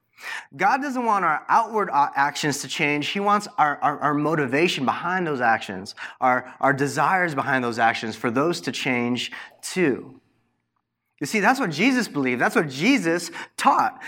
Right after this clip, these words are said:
This is why he was so harsh to those who had this visible change on the outside with their behavior, but not this real change at the heart level.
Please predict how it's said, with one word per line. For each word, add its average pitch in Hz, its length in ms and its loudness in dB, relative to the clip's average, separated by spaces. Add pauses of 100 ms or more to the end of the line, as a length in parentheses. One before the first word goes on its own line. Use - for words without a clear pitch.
(120)
This 202 180 2
is 240 100 -2
why 220 240 4
he 208 100 0
was 196 180 0
so 214 360 0
harsh 185 640 -2 (240)
to 185 100 0
those 165 420 2
who 190 80 -2
had 175 220 4
this 147 120 -4
visible 175 400 0
change 180 400 -2
on 147 100 2
the 135 160 -2
outside 196 640 0 (400)
with 147 140 -4
their 156 120 4
behavior, 175 680 0 (200)
but 151 100 -2
not 180 200 4
this 160 160 -4
real 170 360 2
change 139 320 0
at 139 100 -2
the 143 80 0
heart 165 280 0
level. 107 360 -2